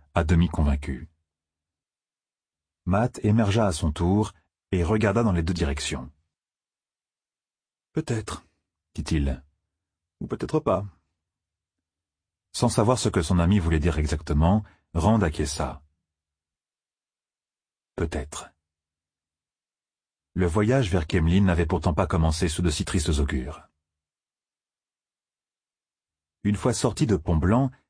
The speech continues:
Rand avait passé une bonne partie de son temps à regarder par-dessus son épaule. Deux ou trois fois,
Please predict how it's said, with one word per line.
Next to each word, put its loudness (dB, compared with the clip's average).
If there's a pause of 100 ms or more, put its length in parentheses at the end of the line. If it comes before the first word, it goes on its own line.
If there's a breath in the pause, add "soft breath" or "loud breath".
Rand 2
avait 2
passé 0
une 2
bonne 2
partie -2
de 2
son 0
temps 2
à 2
regarder 0
par-dessus -2
son 0
épaule. -4 (1400)
Deux 2
ou 0
trois 0
fois, -2